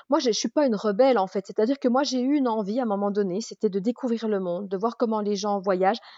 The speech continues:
J'ai pas fait ça pour être différente des autres. J'ai pas fait ça parce que je voulais pas me conforter à une norme, tu vois. Euh, il y a des gens qui sont un peu rebelles ou, entre guillemets, anarchistes ou je sais pas.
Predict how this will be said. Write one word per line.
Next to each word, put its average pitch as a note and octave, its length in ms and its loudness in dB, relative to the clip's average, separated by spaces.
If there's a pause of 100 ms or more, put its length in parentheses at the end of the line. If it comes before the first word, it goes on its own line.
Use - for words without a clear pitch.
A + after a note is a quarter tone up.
(120)
J'ai B3 140 2
pas E4+ 160 2
fait D4 160 0
ça C#4 200 2
pour A#3 220 -2
être F3 140 -4
différente F3 480 -4
des F#3+ 240 -2
autres. - 280 -6 (460)
J'ai G#3+ 140 -2
pas B3+ 180 2
fait B3+ 140 4
ça C#4 300 2
parce G#3+ 200 2
que B3+ 240 0
je G3+ 100 -6
voulais F#3+ 160 -2
pas A#3 160 2
me A3 60 -2
conforter A3+ 640 -2
à G3+ 60 6
une F#3 240 0
norme, G#3+ 320 4
tu - 120 -14
vois. G3 180 2 (420)
Euh, E3+ 560 -4 (220)
il F#3 60 -2
y - 20 2
a F3+ 60 2
des A3+ 100 2
gens D4+ 140 2
qui - 100 -10
sont A3 120 -6
un F#3 80 -2
peu G3 140 -6
rebelles A3 640 4
ou, F#3 40 2
entre F#3 220 -4
guillemets, F#3+ 280 -6
anarchistes F#3 640 -4
ou G#3 40 -8
je F3+ 60 -12
sais G3 40 -6
pas. F#3 140 -4